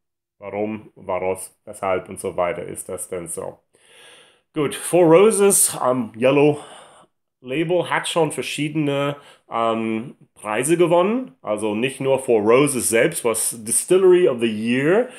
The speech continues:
zweitausendelf, zwölf und dreizehn war, was echt wow, sondern auch zweitausendvierzehn hat es ein Gold Medal gewonnen, sowohl in San Francisco, äh, als auch Denver.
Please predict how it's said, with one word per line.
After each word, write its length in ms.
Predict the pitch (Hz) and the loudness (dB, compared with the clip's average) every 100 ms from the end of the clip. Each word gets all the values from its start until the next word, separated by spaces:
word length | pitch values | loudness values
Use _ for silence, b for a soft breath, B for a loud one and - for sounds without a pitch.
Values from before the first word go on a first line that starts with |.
| B | B
zweitausendelf, 760 | - 120 113 107 110 135 170 165 | -8 -4 -2 -2 0 2 2 0
zwölf 320 | 135 127 127 | 0 2 0
und 100 | 113 | -4
dreizehn 540 | 87 95 110 - 139 | -2 -2 -2 -2 -2
war, 400 | 147 160 226 254 _ b b b | 0 0 0 -4 _ b b b
was 220 | 101 - | -14 -12
echt 280 | - - - _ _ _ - | -10 -10 -12 _ _ _ -12
wow, 540 | 101 127 120 85 - - _ _ _ _ - | -6 -2 0 -2 -6 -20 _ _ _ _ -8
sondern 340 | 120 123 117 | -4 -2 -2
auch 360 | 113 135 156 - | 2 4 4 0
zweitausendvierzehn 1000 | 127 117 117 110 - 131 135 135 123 | -2 0 -2 -2 -2 -2 0 0 0
hat 160 | 110 110 | -2 -4
es 120 | 110 | -4
ein 240 | 107 101 98 | -6 -8 2
Gold 680 | 131 139 160 180 175 - - _ _ _ | 4 6 4 2 0 -14 -20 _ _ _
Medal 500 | - 120 131 165 190 | -10 -4 -2 0 0
gewonnen, 560 | 185 175 170 175 202 233 B B B B _ | 2 2 2 0 -2 -6 B B B B _
sowohl 520 | - 135 139 139 135 | -8 -6 -2 -2 0
in 280 | 120 123 120 | 0 0 -4
San 220 | - 135 | -4 -4
Francisco, 640 | 127 127 143 - 143 139 - | -2 -4 -4 0 2 2 0
äh, 40 | |
als 720 | 107 110 117 - 107 107 - | 2 2 0 0 -2 -4 -8
auch 420 | 101 98 98 - - | -2 0 -2 -6 -16
Denver. 1080 | 98 92 87 117 117 123 104 90 85 85 | -20 -14 -8 -4 -2 -4 -2 -4 -6 -12